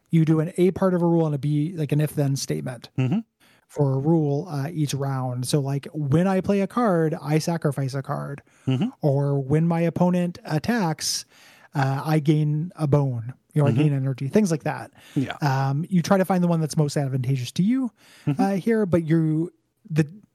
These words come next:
Speaker 1: this is not challenging. Like, we're kinda out of the challenge zone.
Speaker 2: Yeah.
Speaker 1: It's just having fun with the box and having fun with the kind of things that are possible here.
Speaker 2: Mm-hmm.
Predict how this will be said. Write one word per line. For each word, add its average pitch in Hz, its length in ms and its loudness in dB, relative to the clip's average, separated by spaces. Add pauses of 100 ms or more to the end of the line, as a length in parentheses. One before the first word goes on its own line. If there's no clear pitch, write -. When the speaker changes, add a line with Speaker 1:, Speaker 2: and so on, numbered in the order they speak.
(200)
Speaker 1:
this 185 200 2
is 208 80 2
not 180 180 -2
challenging. 185 560 0
Like, 185 160 0
we're 147 100 0
kinda 151 200 0
out 139 160 -2
of 143 80 0
the 139 80 0
challenge 170 420 0
zone. 214 340 0 (100)
Speaker 2:
Yeah. 101 360 0 (140)
Speaker 1:
It's 170 180 2
just 165 220 0
having 151 240 2
fun 147 180 0
with 143 120 -4
the 147 100 -2
box - 500 -6 (140)
and 139 80 2
having 139 220 2
fun 139 200 0
with 139 120 -4
the 147 100 -2
kind 143 200 -2
of 131 60 -4
things 139 200 -2
that 131 80 -6
are 123 60 -8
possible 165 520 -4
here. 180 240 -2 (180)
Speaker 2:
Mm-hmm. 180 160 2